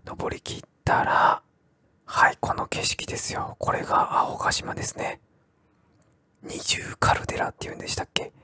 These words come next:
外輪山と、えー、内輪山っていう形で、この火山のこの、言った噴火、噴火口っていうんですかね。こう、外の外輪山と、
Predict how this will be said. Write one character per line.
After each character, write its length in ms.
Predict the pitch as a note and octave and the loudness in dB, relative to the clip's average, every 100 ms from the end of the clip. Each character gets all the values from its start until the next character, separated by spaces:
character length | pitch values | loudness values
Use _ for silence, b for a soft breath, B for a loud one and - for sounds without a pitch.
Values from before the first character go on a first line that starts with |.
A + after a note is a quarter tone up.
| - | 2
外 300 | - - - | 2 2 -2
輪 240 | - - | -8 -6
山 200 | - - - | -6 -6 -6
と、 260 | - - - B B B B B | -12 -12 -16 B B B B B
え 400 | - - - - | -8 -6 -8 -4
ー、 40 | |
内 280 | - - - | -2 -2 -4
輪 220 | - - | -4 -4
山 200 | - - | -4 -4
っ 40 | - | -6
て 120 | - | -14
い 40 | - | -12
う 20 | |
形 320 | - - - | -8 -6 -6
で、 80 | - | -10
こ 100 | - | -14
の 80 | - | -10
火 220 | - - | -4 -2
山 260 | - - - | -2 -6 -8
の 100 | - | -14
こ 120 | - | -14
の、 220 | - - B B B | -14 -18 B B B
言 80 | - | -12
っ 20 | |
た 120 | - - | -8 -6
噴 160 | - - - - | -8 -12 -8 -2
火、 320 | - - - _ B B B B | 0 0 -6 _ B B B B
噴 240 | - - - | -14 -12 -4
火 140 | - | -2
口 240 | - - - | 0 -2 -2
っ 40 | |
て 80 | - | -4
い 20 | |
う 20 | - | -2
ん 20 | |
で 60 | |
す 80 | - | -4
か 80 | - | -4
ね。 260 | - - - B B B B | -10 -12 -14 B B B B
こ 80 | - | -4
う、 20 | |
外 580 | - - - - - - _ _ - | -2 -2 -4 -8 -8 -16 _ _ -12
の 260 | - - - | -10 -10 -4
外 200 | - - | -4 -4
輪 160 | - - | -8 -8
山 160 | - - | -8 -8
と、 300 | - - | -12 -14